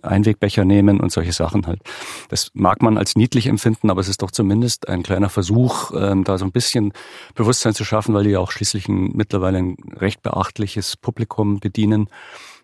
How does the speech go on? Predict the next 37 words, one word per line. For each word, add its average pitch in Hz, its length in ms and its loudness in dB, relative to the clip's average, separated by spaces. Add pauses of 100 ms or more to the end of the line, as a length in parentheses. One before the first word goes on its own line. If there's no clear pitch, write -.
(100)
Deswegen 107 240 2
würde 110 140 6
ich 104 60 2
sagen, 110 200 2
es - 120 -2
gibt - 180 -2
dieses 120 220 -2
Bewusstsein. 107 720 0 (360)
Man 87 120 2
kann 90 240 0
da 95 60 4
auch, 95 340 -2
äh, 90 180 0 (140)
im 104 120 -2
Internet 95 320 -2
sicherlich 95 420 -4
einiges 92 320 -2
lesen, 95 300 2
was 92 140 -4
die 101 120 -6
sich 92 160 -4
so 98 180 -2
an 95 140 0
Gedanken 92 440 -4
machen. 101 320 0 (840)
Aber, 104 600 4
ähm, 95 420 2 (760)
ja, 90 260 0 (800)
wie 107 220 4
das 117 140 2
große 117 320 2
Ganze 120 380 2
aussieht 107 640 0
und 98 300 -4
inwiefern 104 500 0
und 98 160 -4
wie, 120 240 2